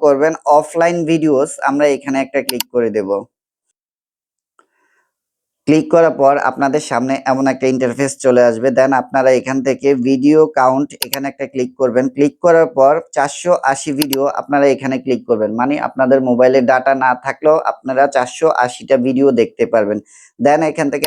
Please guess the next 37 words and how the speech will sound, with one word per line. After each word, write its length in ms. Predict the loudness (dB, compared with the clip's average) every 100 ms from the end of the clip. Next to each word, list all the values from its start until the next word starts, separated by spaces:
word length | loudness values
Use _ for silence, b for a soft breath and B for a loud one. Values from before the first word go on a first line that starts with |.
| -4
আমরা 160 | -4 -4
সেভ 160 | -4 -4 -4 -2
করে 160 | -2 0
দেব। 100 | -2 -4 0
সেভ 160 | 0 0 0
করার 260 | 4 4 2
পর 180 | 2 2 0 b b b -8
এখানে 280 | -4 0 0 -2
একটি 140 | 2 2
অপশন 280 | 2 0 0 2
আছে 220 | 0 2 2 4 4
ডাউনলোড 440 | 2 4 2 2 2
ইউজিং 280 | 0 2 -2 0
কলার 260 | 2 2 0
ডেটা, 260 | 0 0 0 0
আমরা 180 | 0 0 0 0
এটাকে 300 | -2 -2 -2 -2
on 80 | -2 -4 -2
করে 160 | 0 0
দেব। 120 | -2 -4 -8 _ _ _ -2
On 160 | 0 2
করে 140 | 2 4
দেওয়ার 200 | 4 2 2
পরে 200 | 2 4 4
then 140 | 2 2 2
আমরা 160 | 2 2 2
এখান 200 | -2 -6 -6
থেকে 180 | -4 -2 0
যেই 180 | 0 0 -2 -12 _ _ -10 -10
স্টার্ট 420 | 0 2 2 0 -12 -6 0
ডাউনলোড, 500 | 2 4 4 4 2 -2 -4
আমরা 180 | 0 0 0
এখানে 220 | -6 -4 -4 -4
একটা 180 | -6 -6
ক্লিক 200 | -2 -4 -4 0
করে 180 | 0 0
দেব। 140 | -2